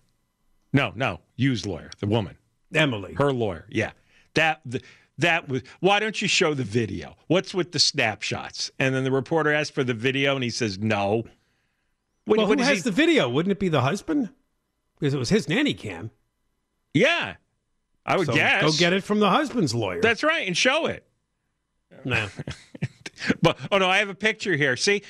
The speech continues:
Speaker 1: You see this picture? Yeah, that's an empty cup. Eh, I don't know anybody. Do you know anybody who pours Drano cup by cup?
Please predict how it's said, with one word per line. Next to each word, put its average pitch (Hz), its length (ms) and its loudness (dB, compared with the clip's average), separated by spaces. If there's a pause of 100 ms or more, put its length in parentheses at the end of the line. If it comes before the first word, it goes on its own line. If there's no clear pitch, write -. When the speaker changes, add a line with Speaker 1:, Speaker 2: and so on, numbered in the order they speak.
Speaker 1:
You 175 80 -4
see 254 200 2
this 254 120 -2
picture? 262 400 0 (200)
Yeah, 226 260 2 (160)
that's 285 240 0
an 220 100 -8
empty 226 380 -2
cup. 220 440 0
Eh, 147 120 0 (520)
I 208 160 2
don't 277 220 -4
know 185 280 0
anybody. 120 500 0
Do - 140 -2
you 196 40 4
know 277 200 -2
anybody 190 560 0
who 165 120 -2
pours 151 380 -2
Drano 131 560 -2
cup - 280 -4
by 123 140 0
cup? - 480 -4